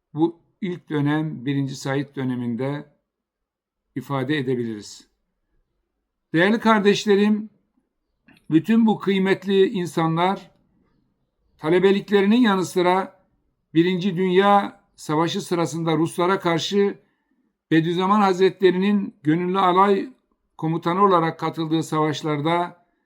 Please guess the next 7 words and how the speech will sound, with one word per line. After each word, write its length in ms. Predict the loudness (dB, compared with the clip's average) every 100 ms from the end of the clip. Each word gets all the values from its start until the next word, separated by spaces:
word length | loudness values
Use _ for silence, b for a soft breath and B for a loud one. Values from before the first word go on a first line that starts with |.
| _ _ _ -4
yanında 800 | 0 0 0 0 -2 -4 -8 _ _ _ _ _
gönül-, 540 | 0 0 0 -4 -8 -2
gönüllü 420 | 0 0 0 0
olarak 520 | 0 0 0 -2 -2
yer 120 | -2
almışlar 680 | 0 0 -2 -4 -4 -4 -8 -14 _ _ _ _ _ -2
ve 460 | 0 0 -2 -8